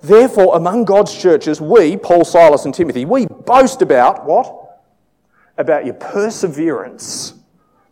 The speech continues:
and faith in all of the persecutions and trials that you are," what? "That you are enduring."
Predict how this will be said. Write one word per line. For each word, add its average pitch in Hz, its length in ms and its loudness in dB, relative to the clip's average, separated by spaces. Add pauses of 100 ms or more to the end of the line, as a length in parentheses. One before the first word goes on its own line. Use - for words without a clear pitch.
(160)
and 151 180 -4
faith 131 500 0
in 175 160 0
all 190 180 6
of 160 120 2
the 170 140 -2 (100)
persecutions 202 1600 -4 (760)
and 214 280 -4
trials 247 1080 0
that 208 260 0
you 208 160 0
are," 180 80 4
what? 220 260 0
"That 226 160 -6
you 226 140 -2
are 226 240 -2
enduring." 190 1160 0